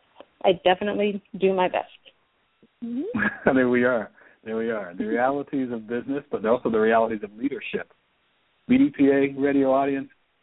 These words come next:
Speaker 2: we are fortunate to have had this conversation with you, and, um, we welcome you back anytime, both on the radio and at our conferences and at mutual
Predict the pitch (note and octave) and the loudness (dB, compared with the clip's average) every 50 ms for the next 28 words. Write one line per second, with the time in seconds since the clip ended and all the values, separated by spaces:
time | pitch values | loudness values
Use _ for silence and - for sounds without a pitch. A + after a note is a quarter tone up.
0 | _ _ _ _ _ _ _ _ _ _ _ _ _ _ - C3 D#3 D#3 B2+ B2 | _ _ _ _ _ _ _ _ _ _ _ _ _ _ 0 0 2 2 0 -2
1 | A2+ A2+ - _ _ - C#3+ D3 E3 D#3+ - E3 E3 F3+ - - _ _ _ _ | -6 -8 -10 _ _ -2 0 0 0 0 0 -4 -4 -4 -4 -10 _ _ _ _
2 | _ - D3 C3+ A#2+ C3+ D3 C#3 C3 B2 - A2+ - - - C3 B2 A#2+ A#2+ A2 | _ -2 -2 -2 0 2 2 2 2 0 -4 -12 -12 -4 -2 0 0 0 0 -2
3 | - - C#3 C#3 C#3 - A2 G#2 G#2 C#3+ G3 A#3+ - - F#2 F2 G#2+ D3+ - _ | -2 0 0 0 0 -2 -4 -2 0 0 0 0 -4 -6 -8 -6 -6 -8 -12 _
4 | _ _ _ _ _ _ _ _ _ - _ - C3 B2+ B2 B2 A#2+ A#2+ A2+ B2+ | _ _ _ _ _ _ _ _ _ -18 _ 0 4 4 6 6 6 4 4 4
5 | B2 A#2+ A#2+ A#2 A#2 A2+ A2+ A#2 A#2 - _ _ _ _ _ _ - C3 C3 A#2+ | 4 4 4 2 2 0 -2 -6 -12 -16 _ _ _ _ _ _ 2 4 4 4
6 | A#2+ C#3 E3 G3 F#3+ - D3+ C#3 C3 B2+ B2+ B2 B2 B2 - _ _ _ - - | 4 4 4 2 2 2 2 2 2 2 2 0 -2 -2 -8 _ _ _ -8 -2
7 | D#3 D#3+ D#3 D#3 D#3+ D#3+ - - D3 B2 A2 G2+ G2 G#2+ D3 G3 - _ _ _ | 0 2 2 2 2 -2 -6 -2 -2 0 0 0 -4 -6 -10 -12 -16 _ _ _
8 | _ _ _ _ _ _ _ _ _ _ - A#2+ A#2+ C3+ B2+ B2 B2+ B2+ - _ | _ _ _ _ _ _ _ _ _ _ -8 0 2 4 4 4 2 -2 -10 _
9 | - B2+ B2+ B2+ B2+ C3 C3 C3+ B2 A#2+ B2+ B2+ B2+ C3 C3 C#3 C#3+ D3+ D#3+ E3+ | -2 0 0 0 0 -4 -6 -8 -6 -4 -2 -2 -2 -2 -4 -4 -6 -8 -10 -12
10 | F3+ _ _ _ _ _ _ - C#3+ C#3+ D3 D3 D3 D3 D3 D3+ - - D3 C3 | -18 _ _ _ _ _ _ -6 -4 -2 0 0 2 2 0 0 0 -2 -2 -2
11 | C3 C3 - C3 B2+ - C3+ C3+ C3+ C3 _ _ _ - B2+ C3 B2+ C3 B2 A2+ | -2 -4 -6 -10 -8 -6 -6 -8 -8 -8 _ _ _ -8 -6 -4 -2 -2 -2 -2
12 | B2 B2+ B2+ B2 - - B2+ B2 A#2+ A#2+ A#2+ A#2 - | 0 -2 -2 -2 0 0 2 2 2 2 0 -2 -8